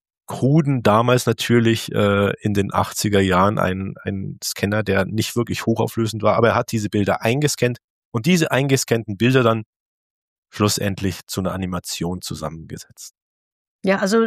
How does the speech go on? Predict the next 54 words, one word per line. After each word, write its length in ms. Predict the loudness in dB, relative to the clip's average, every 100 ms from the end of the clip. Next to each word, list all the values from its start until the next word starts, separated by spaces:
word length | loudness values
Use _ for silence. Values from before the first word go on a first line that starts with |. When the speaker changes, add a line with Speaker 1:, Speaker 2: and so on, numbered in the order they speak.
| 2
Speaker 2:
man 260 | 0 0 -2
Speaker 1:
Funktionierte 580 | -8 -2 0 2 2
das? 200 | 0 0
<laughs> 280 | -2 -2 -2
Speaker 2:
Das 220 | 2 2 2
ist 140 | 0
wirklich 260 | 0 0 2
völlig 220 | 0 0
verrückt. 300 | -2 -2 -2
Also 200 | 0 2
das, 280 | 2 0 -2
äh, 120 | 0
da 180 | 2 0
auf 100 | 0
die 100 | 0
Idee 160 | 2
musst 180 | 0 0
du 40 | -2
erst 160 | -2
mal 120 | -4
kommen, 340 | -2 0 2 0
so 100 | 0
diesen 300 | 0 0 0
Speaker 1:
<laughs> 220 | 0 0
Ja, 100 | -2 -2 -10 -2
total 220 | 0 0
irre. 240 | -2 -2 -2 -4 _ -10
Speaker 2:
<laughs> 100 | -10 _ _ _ _ _
Das, 260 | -2 -2 -8 _ _
ja, 180 | 2 4
und 80 | 4
das 140 | 2
erzählt 400 | 0 0 -2 0
das 120 | -2
Buch, 200 | -2 -6
finde 240 | -4 -4 -4
ich, 80 | -4
total 340 | -4 0 0
schön. 280 | 0 -2 -2 -6 _ _ -2
Und 120 | 0
ich 140 | 2
würde, 200 | 2 2 2 2 -2
w-, 180 | -4 -2
weshalb 300 | 0 2 0
es 140 | 0 0
mir 160 | 0
auch 120 | 0
viel 200 | -4 -4
Freude 280 | -2 0 2
gemacht 280 | 2 0 0
hat, 80 | -2
ist, 240 | -2 -2 -2
dass 200 | 0 -2
es, 160 | -4